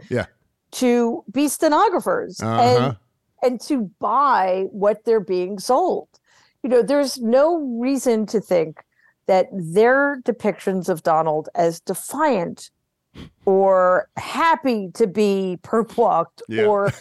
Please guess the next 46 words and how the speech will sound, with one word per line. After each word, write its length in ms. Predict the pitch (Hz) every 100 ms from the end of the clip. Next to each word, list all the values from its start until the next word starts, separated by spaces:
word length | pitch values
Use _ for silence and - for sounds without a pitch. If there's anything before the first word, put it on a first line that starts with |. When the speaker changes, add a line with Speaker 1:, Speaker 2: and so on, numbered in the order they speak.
| 208
Speaker 1:
<laughs> 140 | -
Speaker 2:
sad 840 | - - - 214 233 311 226 185 185
even. 400 | 196 160 156 156
Like, 160 | 233 240
I 60 |
heard 200 | 214 262
that, 120 | 269 254
I'm, 140 | 220 -
and 160 | 214
I'm 100 | 214
like, 160 | 226 220 - _ _ 302 -
"He's 220 | 254 226
incapable 540 | 269 226 254 202 165 160
of 80 |
feeling 280 | - 156 151
sadness. 420 | 143 143 139 - -
That's 200 | 185 -
insanity." 840 | 190 - - - 208 202 - - _
<laughs> 40 | - - - 269 -
You 80 | 277
know, 140 | 214 185
if 120 | 208
you 80 | 247
mean 220 | 285 220
self-pitying, 800 | - 208 - - 339 180 170 170
Speaker 1:
<laughs> 160 | -
Speaker 2:
sure. 320 | - - - -
Speaker 1:
Yes. 300 | 196 202 -
Speaker 2:
Sad, 460 | 254 330 349 240 - _
no. 560 | 180 175 240 381 - 147
I 40 |
mean, 120 | 196 214
Speaker 1:
No. 120 | 233
Speaker 2:
that's 140 | 240
like, 160 | 262 214
he 120 | 240
can't 260 | 285 277 233
feel 220 | 254 208
sad 400 | - 247 214 180
any 160 | 180
more 200 | 185 185 190
than 140 | 190
he 80 | 175
can 160 | 190
feel 300 | 160 185 165
love. 380 | 160 233 - -